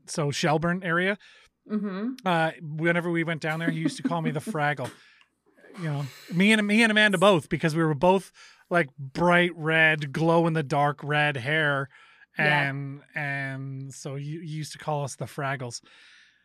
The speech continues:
Speaker 2: which is really great for, you know, that
Speaker 1: Kids' self-esteem
Speaker 2: self-esteem.
Speaker 1: and stuff? Yeah.
Speaker 2: Yeah. You're like,
Speaker 1: I mean
Speaker 2: "Oh, I didn't need that. That's fine." That was, that's, I think that's one of the,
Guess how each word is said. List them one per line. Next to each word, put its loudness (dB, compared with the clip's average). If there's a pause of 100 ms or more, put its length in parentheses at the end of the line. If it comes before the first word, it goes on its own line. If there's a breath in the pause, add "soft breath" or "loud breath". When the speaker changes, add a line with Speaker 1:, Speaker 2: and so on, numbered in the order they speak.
(440 soft breath)
Speaker 2:
which 0
is 0
really 0
great 0
for, -2
you -4
know, -6 (460)
that -2
Speaker 1:
Kids' 0
self-esteem -2
Speaker 2:
self-esteem. -2
Speaker 1:
and -4
stuff? -4
Yeah. 2 (140)
Speaker 2:
Yeah. -6
You're 0
like, 2
Speaker 1:
I 4
mean 6
Speaker 2:
"Oh, 4
I 2
didn't -2
need -2
that. -2
That's -2
fine." -2
That 0
was, -4 (300 loud breath)
that's, 2
I -2
think -2
that's -2
one 0
of -2
the, -4